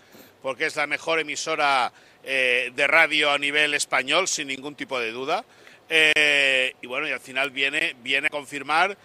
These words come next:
lo que muchos sospechábamos. Es decir, yo no digo que el Barça lo habían estafado, pero lo que sí que está convencido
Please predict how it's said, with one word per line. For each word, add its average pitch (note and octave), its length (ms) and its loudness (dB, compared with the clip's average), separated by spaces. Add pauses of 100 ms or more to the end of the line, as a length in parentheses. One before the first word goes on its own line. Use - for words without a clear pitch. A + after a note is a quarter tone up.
(200)
lo D#3+ 200 2
que D#3 120 0
muchos D3+ 300 -2
sospechábamos. E3+ 720 0
Es B2+ 80 -8
decir, A2+ 400 -6 (260)
yo D#3 200 2
no F#3 100 2
digo F#3 200 2
que D#3 60 -2
el D3 80 -2
Barça E3 260 -4
lo D#3 80 0
habían D#3 180 -2
estafado, E3 440 -4
pero C#3 140 -6
lo B2+ 100 -4
que A#2+ 80 -14
sí C#3+ 120 -6
que C#3+ 60 -8
está D3+ 180 -2
convencido D3 600 -4